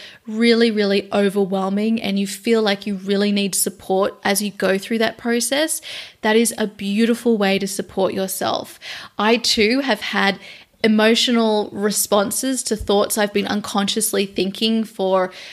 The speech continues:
my entire lifetime that have come up and they have felt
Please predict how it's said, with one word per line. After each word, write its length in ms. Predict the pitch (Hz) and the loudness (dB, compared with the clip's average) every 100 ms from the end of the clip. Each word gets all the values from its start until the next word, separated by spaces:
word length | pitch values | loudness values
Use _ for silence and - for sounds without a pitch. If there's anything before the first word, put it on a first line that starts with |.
| - _ - | -20 _ -2
my 280 | 214 202 | 2 2
entire 500 | - 202 208 202 196 | 2 -2 -4 0 0
lifetime 720 | 208 185 196 202 - 214 247 277 | 2 0 -2 -4 -6 -2 0 2
that 100 | 208 | 0
have 180 | 202 - | -2 -6
come 300 | - 202 202 | -4 -2 0
up 320 | 196 254 - | 0 0 -2
and 300 | 208 196 196 | -2 0 0
they 160 | 196 196 | 0 0
have 180 | 214 | -2
felt 420 | 208 - 202 202 | -6 -2 2 2